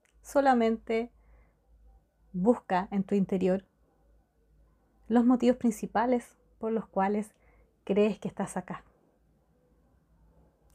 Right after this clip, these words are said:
Luego te voy a ir contando un poco más sobre este tema para que vayamos despertando y conectando con la luz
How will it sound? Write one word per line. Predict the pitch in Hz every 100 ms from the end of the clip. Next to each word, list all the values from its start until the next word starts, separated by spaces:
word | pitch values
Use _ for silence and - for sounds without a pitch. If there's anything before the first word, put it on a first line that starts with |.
| - - -
Luego | 277 330 370
te |
voy | 320 294
a |
ir | 277
contando | 247 240 233 233 240
un | 233
poco | 208 190
más | 190 185
sobre | 190 180
este | - 190
tema | 185 196 214 226 - - _ _ _ _ _ -
para | 202 196
que | 202 208 220
vayamos | 202 196 220 247 254 247 - _ _ _ _
despertando | 214 196 - - 208 240 208 185 208 - _ _ _ -
y | 196 214 208 - _ _ _ _
conectando | - 214 202 - - 247 254 247 254
con | 226 214
la | 208
luz | 196 208 285 339 -